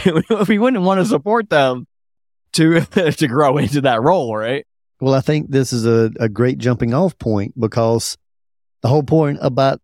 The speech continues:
Speaker 2: us bringing this in around support is there's many times it's challenging to be supportive. And I know that I've had to really work on my development of support. And part of it was learning and seeing clearly that acceptance doesn't equal,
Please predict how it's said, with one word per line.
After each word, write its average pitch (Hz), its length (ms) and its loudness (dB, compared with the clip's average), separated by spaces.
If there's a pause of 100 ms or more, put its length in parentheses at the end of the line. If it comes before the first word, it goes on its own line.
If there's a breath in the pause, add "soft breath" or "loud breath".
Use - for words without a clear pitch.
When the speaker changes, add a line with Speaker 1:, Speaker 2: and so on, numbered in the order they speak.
(200)
Speaker 2:
us 127 300 0
bringing 131 360 0
this 123 220 0
in 131 240 2
around 117 260 2
support 147 500 -2
is 120 320 0
there's 113 260 0
many 131 300 0
times 120 360 0
it's - 140 -4
challenging 113 560 -4
to 120 80 -6
be 120 160 -4
supportive. 117 720 -4 (600)
And 120 260 0
I 131 140 0
know 143 200 2
that 131 160 -2
I've 131 160 -2
had 123 200 0
to 110 80 -2
really 127 280 2
work 123 380 0
on 120 100 0
my 113 120 0
development 117 760 -2
of 120 160 -6
support. - 680 -10 (100)
And 110 220 -6
part 139 240 0
of 127 160 0
it - 120 -2
was 113 380 0 (540)
learning 135 400 0
and 120 140 -2
seeing 123 280 -2
clearly 127 460 0
that 113 280 -2
acceptance 123 760 -4
doesn't 113 460 -2
equal, 117 580 -6